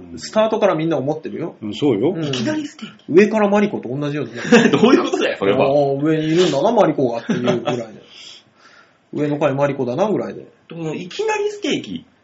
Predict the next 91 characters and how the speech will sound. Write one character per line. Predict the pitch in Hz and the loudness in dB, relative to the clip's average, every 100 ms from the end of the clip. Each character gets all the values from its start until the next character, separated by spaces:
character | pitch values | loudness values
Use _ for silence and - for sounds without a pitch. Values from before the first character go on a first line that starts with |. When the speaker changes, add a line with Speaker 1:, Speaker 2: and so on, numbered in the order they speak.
| _ _ - | _ _ -6
Speaker 3:
じ | 165 | 6
ゃ | 392 359 | 8 8
あ、 | |
こ | 208 | 4
の | 208 | 0
い | 190 | 0
き | - 247 | -2 -2
な | 254 | -2
り | 262 | -2
ス | - | -6
テ | 277 269 | -4 -4
ー | |
キ | 220 | -4
に | 175 | -8
次 | 151 156 151 147 | -6 0 2 2
ぐ、 | - _ | -2 _
次、 | - 214 294 - - _ _ _ _ _ _ _ - | -8 0 2 0 -6 _ _ _ _ _ _ _ -8
い | 165 | -6
き | 233 | 2
な | 277 | 4
り | 277 254 | 6 6
何 | 285 | 4
だ | 226 | 4
っ | - | 2
た | 110 | 0
ら | |
嬉 | 98 113 | -2 -2
し | 113 104 | -4 -6
い | |
で | 82 | -6
す | |
か | 82 | -10
と。 | 82 - _ _ _ _ _ _ _ _ _ _ _ _ _ _ 120 117 | -16 -18 _ _ _ _ _ _ _ _ _ _ _ _ _ _ -20 -12
Speaker 1:
ん？ | 160 | -8
Speaker 2:
じ | 262 359 | -6 -4
ゃ | 202 | -4
あ、 | |
い | - 120 | -6 -10
き | - 277 | 2 4
な | 320 | 6
り | 330 | 6
で | 311 | 8
言 | 202 127 | 8 6
わ | 101 | 4
れ | 92 | -4
ち | - 95 | -8 -10
ゃ | |
う | 90 | -8
と | 92 | -12
ち | - 87 | -12 -18
ょ | |
っ | _ | _
と。 | - 65 - | -16 -16 -12
Speaker 1:
い | 139 | -12
き | - | -4
な | 262 | 2
り | 359 | 4
何 | 330 240 302 | 6 4 4
だ | |
っ | - | 4
た | 135 | 2
ら | 120 | 2
嬉 | 127 | 2
し | |
い | |
で | 175 | 2
す | |
か？ | |
Speaker 3:
い | 175 | 2
き | |
な | 131 | 0
り | |
マ | |
ッ | |
サ | - 165 | 0 -2
ー | 113 | -4
ジ | |
と | - | -6
か。 | - _ _ _ _ _ _ _ _ _ _ _ _ _ _ - | -18 _ _ _ _ _ _ _ _ _ _ _ _ _ _ -8
Speaker 1:
い | |
や、 | 143 | -6
Speaker 2:
す-、 | 123 | -6
Speaker 1:
普 | 165 156 | -6 -10
通。 | 151 156 | -10 -4
Speaker 2:
す | 208 | 4
べ | 294 330 | 8 6
て | - | 6
そ | - 104 | -4 -2
れ | 120 | 0
だ | 139 | 0
か | 107 82 | -4 -8